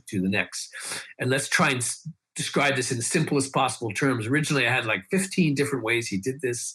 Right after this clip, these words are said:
just by listening to them, then twelve different ways, then eight. We put it down to four, and we figured out the four simplest ones we could demonstrate were happening most of the time,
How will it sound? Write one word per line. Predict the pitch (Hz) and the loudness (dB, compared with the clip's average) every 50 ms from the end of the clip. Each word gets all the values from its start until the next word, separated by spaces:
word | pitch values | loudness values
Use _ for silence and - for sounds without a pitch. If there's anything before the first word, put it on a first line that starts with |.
| - - - - - - - - _ - - | -12 -14 -12 -12 -12 -12 -14 -14 _ -8 -6
just | 160 - | -4 0
by | - 160 | 0 2
listening | 135 123 139 143 - 139 120 110 | 2 4 2 2 2 0 0 0
to | 117 | 0
them, | 107 104 98 | 0 0 2
then | 117 147 143 135 | 2 2 2 2
twelve | 117 - - 135 147 160 160 165 143 | 0 0 0 2 2 4 2 2 2
different | 151 147 127 151 143 135 | 0 0 0 -2 -2 -2
ways, | 143 147 147 143 143 139 135 | 0 0 2 2 2 0 -2
then | 135 123 110 104 - - | -2 -4 -4 -4 -4 -4
eight. | - 92 156 143 135 - - - - - - - - - - | -2 -2 -2 -2 -4 -6 -10 -12 -12 -16 -20 -20 -14 -6 -2
We | 151 139 | 0 2
put | 127 196 208 | 2 4 2
it | 190 | 4
down | 196 165 156 139 | 2 2 2 2
to | 123 | -2
four, | 117 - - - - 165 156 143 127 107 95 82 - - - | -4 -6 -6 -2 2 2 4 4 4 2 0 -2 -4 -8 -8
and | - | -6
we | 120 117 | -6 -2
figured | 110 143 139 135 131 | 0 2 2 2 2
out | 127 120 - | 0 -2 -6
the | 110 | -12
four | 107 - - 156 156 156 156 151 147 135 139 - - - | -12 -6 -2 2 2 4 4 4 2 0 -2 -6 -14 -10
simplest | - - - 170 160 143 - 147 139 127 120 - - | -6 -2 0 2 2 2 2 4 4 4 2 0 0
ones | 131 131 127 120 113 110 107 | 2 2 2 2 0 -2 -4
we | 113 113 | -4 -4
could | - - 117 | -4 -4 -2
demonstrate | 117 113 113 113 113 113 - - - 113 104 98 | 0 -2 -2 -2 -2 -4 -4 -2 0 0 0 0
were | 101 98 | 0 0
happening | 95 113 113 113 95 104 95 95 95 98 | 2 2 2 2 2 2 2 2 2 2
most | 101 104 107 - - - | 0 0 -2 -2 -4 -4
of | |
the | 90 87 | -6 -6
time, | - - 98 90 82 80 - _ | -4 -2 -2 0 -2 -2 -6 _